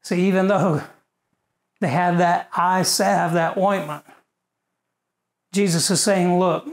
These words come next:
you might be able to see naturally, but you, you have no spiritual sight whatsoever."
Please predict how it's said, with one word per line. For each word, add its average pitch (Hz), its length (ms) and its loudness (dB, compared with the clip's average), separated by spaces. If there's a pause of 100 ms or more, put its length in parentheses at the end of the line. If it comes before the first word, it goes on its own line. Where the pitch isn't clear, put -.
(320)
you 208 160 2
might 220 220 2
be 202 140 2
able 190 160 2
to 160 100 0
see 196 520 2
naturally, 208 760 0
but 165 340 -2
you, 185 340 0 (520)
you 202 160 4
have 180 180 2
no 202 600 4
spiritual 190 800 0
sight 190 480 0
whatsoever." 180 920 0